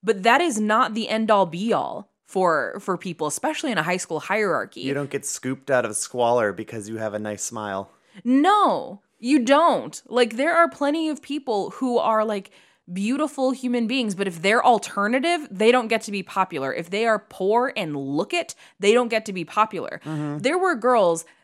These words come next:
Speaker 1: and this is gonna sound so horrible and mean girl, but I'm just gonna be honest about it. There were girls that were the quote-unquote popular girls in my school that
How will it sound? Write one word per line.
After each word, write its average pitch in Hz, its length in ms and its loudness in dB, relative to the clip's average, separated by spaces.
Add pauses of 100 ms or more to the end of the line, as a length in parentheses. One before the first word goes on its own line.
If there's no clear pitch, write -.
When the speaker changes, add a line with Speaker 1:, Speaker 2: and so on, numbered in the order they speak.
(220)
Speaker 1:
and 202 140 0 (120)
this 202 180 0
is 220 60 -6
gonna 202 140 -4
sound 170 200 -4
so 202 300 0
horrible 202 480 0
and 170 100 -2
mean 180 180 -4
girl, 143 180 -2
but - 180 -6
I'm 143 180 -4
just 139 260 -12 (180)
gonna 156 240 -4 (340)
be 202 220 -2
honest 302 280 2
about 156 200 -2
it. 160 160 -8
There 226 180 2
were 320 220 -2
girls 185 680 2 (960)
that 247 300 4
were 247 140 2
the 226 160 -4
quote-unquote 277 680 -2
popular 269 720 0
girls 151 460 -2
in 175 160 -6
my 147 160 -2
school 143 600 -8 (600)
that 220 440 0